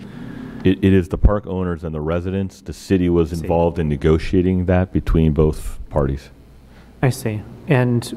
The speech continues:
Speaker 2: what's the incentive for park owners to be a party of it? I mean, what, what, why would they want to limit voluntarily capping their their rates. I'm just trying to understand wh-, what the, you know, what the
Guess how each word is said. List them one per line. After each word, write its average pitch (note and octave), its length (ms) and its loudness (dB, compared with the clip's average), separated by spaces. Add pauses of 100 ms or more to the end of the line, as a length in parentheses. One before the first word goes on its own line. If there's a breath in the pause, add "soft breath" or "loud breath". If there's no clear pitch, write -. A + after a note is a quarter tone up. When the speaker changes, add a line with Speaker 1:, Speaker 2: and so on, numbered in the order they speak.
Speaker 2:
what's D3 480 0
the C#3+ 160 2
incentive A#2+ 560 0
for A2 640 0 (760 loud breath)
park C#3 320 0
owners A2+ 560 -8
to A2 320 -4
be G#2+ 160 0
a G2+ 40 0
party A2 440 -2
of G2 160 -2
it? G2 180 -2
I A2 60 0
mean, G#2 200 -2
what, A2 240 -2
what, A#2 140 2
why A#2 320 2
would A#2 200 -2
they G#2+ 180 2
want G#2+ 360 -4
to A2+ 220 0
limit G#2 380 2 (240)
voluntarily A2+ 880 0 (240)
capping A2 460 -2
their G2 360 -2 (600 loud breath)
their G#2+ 140 4
rates. G2+ 340 0
I'm A#2+ 80 4
just G2+ 120 -4
trying B2+ 140 2
to A2+ 40 -6
understand G#2 440 -6
wh-, G2+ 200 -6
what C3+ 280 -2
the, G#2 440 0
you A#2+ 60 2
know, G#2 80 2
what - 200 0
the G2+ 260 0